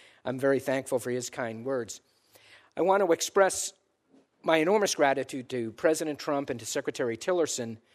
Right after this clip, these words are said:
for the trust and confidence they have reposed in me. If confirmed, I pledge to devote all that I have to be worthy of that trust and con-, confidence. By way of personal introduction,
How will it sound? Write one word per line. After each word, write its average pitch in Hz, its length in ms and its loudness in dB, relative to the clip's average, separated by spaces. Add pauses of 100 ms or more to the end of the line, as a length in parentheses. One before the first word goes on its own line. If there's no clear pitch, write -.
(320)
for - 120 -10
the 135 80 -2
trust - 400 0
and 143 120 -2
confidence 143 640 0
they 131 140 0
have 127 180 0
reposed 139 500 -4
in 117 160 -4
me. 123 300 -6 (720)
If - 140 -6
confirmed, 180 680 0 (180)
I 160 80 4
pledge 175 380 2
to 180 100 -6
devote 147 320 0
all 160 220 2
that 160 120 0
I 151 160 2
have 117 460 -6 (220)
to - 80 -20
be 123 120 -4
worthy 131 360 -4
of 117 140 -6
that 120 200 -8
trust - 320 -8
and 110 140 -12
con-, 117 280 -12 (180)
confidence. 107 680 -8 (920)
By 160 140 8
way 196 220 8
of 175 180 2
personal 202 400 0
introduction, 147 640 -4